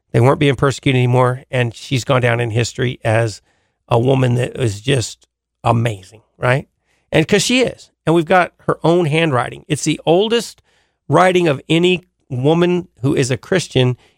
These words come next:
in her own hand. We know of many women before that were Christians. Many women in the,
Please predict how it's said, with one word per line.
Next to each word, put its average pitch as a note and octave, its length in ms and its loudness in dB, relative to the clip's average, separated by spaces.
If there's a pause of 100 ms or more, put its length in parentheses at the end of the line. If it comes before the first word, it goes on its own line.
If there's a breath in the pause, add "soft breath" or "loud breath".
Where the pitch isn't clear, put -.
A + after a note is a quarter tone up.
in C3+ 100 2
her C3 180 2
own C#3 160 2
hand. B2 320 0
We C#3 140 0
know G#3 220 2
of C#3 120 -4
many E3 260 2
women D3+ 360 2
before C#3+ 340 0
that C#3 180 -2
were B2+ 100 -10
Christians. A#2+ 440 -4
Many F3+ 160 0
women D3+ 300 0
in D3 80 -4
the, - 80 -8